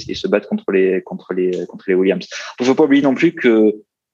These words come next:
même si effectivement, je suis d'accord avec Fernando, il, c'était assez transparent comme, euh, comme course, euh, moins que les Williams en l'occurrence, qui ont fait plus de spectacle.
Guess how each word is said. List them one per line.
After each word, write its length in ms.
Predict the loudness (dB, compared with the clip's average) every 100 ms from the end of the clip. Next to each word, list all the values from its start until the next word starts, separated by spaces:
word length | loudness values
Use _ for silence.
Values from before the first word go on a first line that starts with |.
| -4
même 140 | -2 0
si 120 | -2
effectivement, 480 | 0 -2 -2 -2 -2
je 60 |
suis 80 | 0
d'accord 300 | -2 0 0
avec 180 | 0 0
Fernando, 280 | -2 0 0
il, 140 | -2
c'était 240 | -4 -2
assez 160 | -2 -2
transparent 480 | -8 -6 0 0 0
comme, 200 | -2 -6
euh, 320 | -6 -4 -6
comme 180 | -6 -8
course, 460 | -2 -4 -4 -14 _ _ _ _ _ _ _ _ _ -2
euh, 200 | 0 2
moins 160 | 2
que 80 | 2
les 60 | 0
Williams 300 | 2 0 0
en 60 | -6
l'occurrence, 360 | -6 -4 -6
qui 80 | -6
ont 60 | -6
fait 80 | -4
plus 200 | -4 -6
de 80 | -8
spectacle. 420 | -6 -2 -2